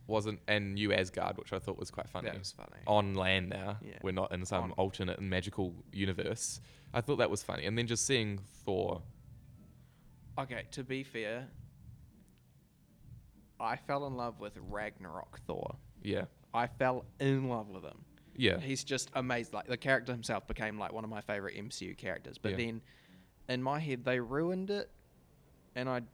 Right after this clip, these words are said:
Speaker 2: I liked it to start with. I thought it was very comedic. I thought it was very funny. And then, oh, they kept with it. And I was like,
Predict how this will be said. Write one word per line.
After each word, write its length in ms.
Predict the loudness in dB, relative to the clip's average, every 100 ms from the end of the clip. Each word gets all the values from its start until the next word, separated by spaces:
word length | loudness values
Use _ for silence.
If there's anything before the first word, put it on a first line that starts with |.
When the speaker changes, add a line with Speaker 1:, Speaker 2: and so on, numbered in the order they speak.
| -18 -6 2
Speaker 2:
I 120 | 4
liked 380 | 4 2 0 -6
it 80 |
to 60 | -4
start 260 | 0 0 0
with. 80 |
I 20 | 0
thought 160 | 0
it 60 | -2
was 100 | -4
very 200 | -4 -4
comedic. 380 | -2 -2 -2 -4
I 60 |
thought 160 | -4 -4
it 40 | -6
was 100 | -2
very 220 | 0 0
funny. 380 | 0 -4 -4 -6
And 220 | -6 -4 -2
then, 280 | -2 -4 -6 -16 -20 -20 -20 -20 -20 -20 -20 -12 -6
oh, 180 | -4 -4
they 120 | -8 -14
kept 420 | -12 -10 -10 -14
with 160 | -12 -10
it. 120 | -10 -12
And 80 | -12
I 40 | -8
was 160 | -6
like, 340 | -4 -6 -10